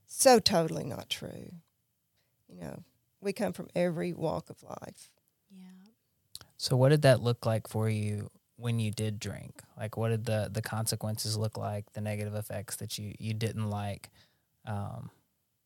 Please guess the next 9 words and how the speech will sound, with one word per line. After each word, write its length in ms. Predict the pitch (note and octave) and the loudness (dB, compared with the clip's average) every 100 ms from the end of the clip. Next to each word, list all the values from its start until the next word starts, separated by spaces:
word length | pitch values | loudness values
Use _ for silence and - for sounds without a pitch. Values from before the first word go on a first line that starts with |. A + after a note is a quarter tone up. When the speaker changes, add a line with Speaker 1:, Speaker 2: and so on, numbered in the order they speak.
| - - | -20 -12
Speaker 3:
kinda 140 | A#2+ G#2+ | -2 0
walk 180 | G#2+ | 0
us 80 | A#2+ | -2
through 160 | - G#2 | -6 -6
that 140 | G#2 | -4
a 20 | |
little 160 | G2 G2 | -6 -8
bit. 220 | - - - _ _ _ _ _ _ _ _ _ _ _ _ _ _ _ _ _ _ _ _ _ _ _ _ _ _ - | -8 -10 -14 _ _ _ _ _ _ _ _ _ _ _ _ _ _ _ _ _ _ _ _ _ _ _ _ _ _ -10
Speaker 1:
Um, 440 | A3 G3 E3+ E3+ | -4 -2 -2 -4